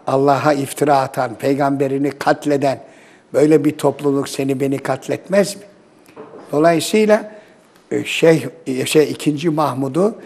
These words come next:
Şeyhülislam durdurdu. "Fetva vermiyorum." dedi. Bu kadar hoşgörü dini, bu kadar müsamaha bir İslam dini var. Elhamdülillah.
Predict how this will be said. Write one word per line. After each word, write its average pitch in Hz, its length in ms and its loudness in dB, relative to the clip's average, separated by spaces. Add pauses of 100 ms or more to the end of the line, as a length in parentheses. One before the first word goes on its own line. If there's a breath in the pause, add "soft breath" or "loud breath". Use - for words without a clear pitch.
(160 loud breath)
Şeyhülislam 151 800 0
durdurdu. - 480 -10 (140)
"Fetva 135 340 -4
vermiyorum." 131 500 -2
dedi. 107 160 -16 (1300 soft breath)
Bu - 40 -20
kadar 151 260 2
hoşgörü 165 640 2
dini, 139 340 -4
bu 139 80 -10
kadar 143 260 -4
müsamaha 135 580 -6
bir 135 80 -10
İslam 156 460 -4
dini 143 300 -6
var. - 120 -18 (760 soft breath)
Elhamdülillah. 104 840 -6